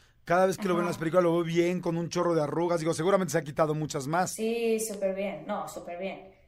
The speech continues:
Speaker 2: Y también Brad Pitt, súper bien. George Clooney no envejece, siempre se vio de la edad que lo conocemos, ¿no? <laughs> Siento que desde que veíamos
Speaker 1: Como que lo
Speaker 2: E R, <laughs> él siempre tuvo esas canas y sigue estando igual, según yo.
Speaker 1: Como
Speaker 2: Este
Speaker 1: que lo congelaron como Han Solo, ¿no?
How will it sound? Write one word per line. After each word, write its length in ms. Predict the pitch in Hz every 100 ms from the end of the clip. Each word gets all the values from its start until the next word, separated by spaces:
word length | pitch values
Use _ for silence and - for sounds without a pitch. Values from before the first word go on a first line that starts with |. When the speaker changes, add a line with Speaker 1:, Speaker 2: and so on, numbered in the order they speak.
| _ -
Speaker 2:
Y 160 | 226
también 340 | 214 214 220 208
Brad 280 | 196 185
Pitt, 260 | 214 214 196
súper 320 | 202 - 180
bien. 360 | 185 185 180 190
George 280 | 220 220 -
Clooney 340 | 226 220 214
no 160 | 208 202
envejece, 600 | 202 202 190 - 220 294
siempre 300 | - 202 208
se 100 | 196
vio 180 | 190 185
de 100 | 185
la 80 | 170
edad 220 | 175 175
que 80 | 190
lo 100 | 180
conocemos, 680 | 156 156 - 196 202 - -
¿no? 140 | 214 214 262
<laughs> 100 | 247
Siento 340 | 190 262 277
que 100 | 269 214
desde 260 | 202 202
que 240 | 202 202 - - _ _ -
veíamos 320 | 240 233 180 277
Speaker 1:
Como 20 |
que 80 | 196
lo 120 | 190
Speaker 2:
E 20 |
R, 300 | 240 247 330 403 - - -
<laughs> 500 | - - - - -
él 180 | 254 269
siempre 300 | 269 269 -
tuvo 220 | 277 254
esas 240 | 254 254 -
canas 400 | 277 285 320 254
y 40 |
sigue 200 | 254 247 269
estando 280 | 240 226
igual, 220 | 220 190 202
según 200 | 180 -
yo. 80 | - - - - - - -
Speaker 1:
Como 120 | 185 190
Speaker 2:
Este 100 | 196
Speaker 1:
que 60 |
lo 100 | 208
congelaron 720 | - 208 165 202 208 220 208 180
como 240 | 185 170
Han 180 | 190 190
Solo, 320 | 180 196 175
¿no? 220 | 160 196